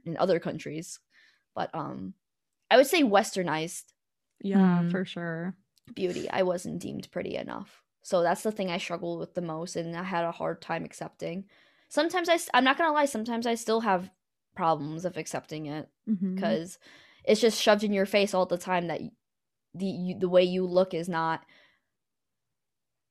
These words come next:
Speaker 1: is, is, is, the way you look is not considered good enough or not pretty enough, so.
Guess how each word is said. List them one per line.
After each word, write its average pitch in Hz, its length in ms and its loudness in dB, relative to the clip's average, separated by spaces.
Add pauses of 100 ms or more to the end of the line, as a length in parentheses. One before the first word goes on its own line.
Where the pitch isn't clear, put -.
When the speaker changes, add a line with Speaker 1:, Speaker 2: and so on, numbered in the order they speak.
(380)
Speaker 1:
is, 190 160 2
is, 196 240 0
is, 190 320 0 (160)
the 196 120 4
way 208 120 8
you 202 140 4
look 190 340 4
is 170 500 2
not 175 460 -2
considered 170 520 -4 (220)
good 185 220 6
enough 160 600 -2
or 151 400 0 (480)
not 170 440 -2
pretty 170 360 -2
enough, 156 480 -6
so. 175 460 -4